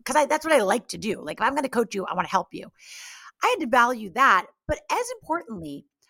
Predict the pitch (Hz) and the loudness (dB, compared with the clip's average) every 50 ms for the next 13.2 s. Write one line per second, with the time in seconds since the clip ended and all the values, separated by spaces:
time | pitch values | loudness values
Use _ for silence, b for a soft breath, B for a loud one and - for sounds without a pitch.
0 | _ _ _ - 320 480 554 508 453 392 311 - - 285 254 220 - - - 262 | _ _ _ 4 4 4 4 2 -2 -4 -6 -6 -6 -6 -6 -6 -8 -6 -2 -2
1 | 269 285 - 254 233 220 208 202 190 190 - 220 208 175 190 180 180 220 233 202 | -2 0 0 2 2 2 2 0 -2 -4 -2 -2 -2 0 0 2 2 4 4 2
2 | 165 - - - _ _ _ _ _ - - 180 170 - - - - - - - | 2 -2 -8 -14 _ _ _ _ _ -18 -18 -14 -12 -10 -10 -10 -10 -12 -14 -12
3 | 165 175 170 156 160 - - 92 - - - - - _ _ _ B B B B | -12 -10 -10 -10 -10 -12 -12 -12 -12 -14 -18 -20 -20 _ _ _ B B B B
4 | B B B - 262 254 - - 247 269 320 370 381 392 269 262 240 226 202 196 | B B B -2 -2 -2 2 6 6 8 8 6 4 0 -2 -2 0 0 0 0
5 | 190 175 180 180 175 175 - - - _ - 220 220 196 233 240 208 226 220 202 | 0 0 2 4 4 4 2 0 -6 _ -8 -8 -2 0 0 0 0 -2 -8 -10
6 | - - - 226 220 220 208 202 180 190 190 196 190 180 - _ - 180 190 196 | -10 -10 -8 -8 -8 -8 -8 -6 -6 -4 -4 -4 -6 -8 -12 _ -8 -2 0 0
7 | 190 185 185 - - - - 302 285 - - - - _ 226 226 214 214 _ - | 0 0 -2 -6 -10 -4 4 4 6 6 4 0 -6 _ -8 -8 -8 -10 _ -12
8 | - 302 339 349 320 269 214 196 196 214 247 254 254 b b b b b b b | -8 -8 -6 -4 -2 -2 -2 -2 -2 -4 -6 -10 -12 b b b b b b b
9 | b _ - 294 302 226 247 311 349 349 - - 269 320 302 - 285 294 285 294 | b _ -2 -2 0 0 2 0 0 0 0 -4 -6 -6 -2 2 2 2 2 2
10 | 302 294 277 269 - 254 262 262 262 254 - - 349 330 294 269 - b b b | 0 -2 -2 0 2 2 2 2 2 0 2 6 6 6 6 6 2 b b b
11 | b b b b _ - 208 - 190 190 - - - _ _ _ _ _ _ _ | b b b b _ -2 2 4 4 4 4 2 -2 _ _ _ _ _ _ _
12 | - 262 302 339 359 339 - - _ _ - 139 - 175 180 165 156 160 170 220 | 4 6 6 6 6 4 0 -6 _ _ -18 -12 -8 -6 -6 -4 -4 -2 0 0
13 | 233 233 - - | 0 0 -2 -6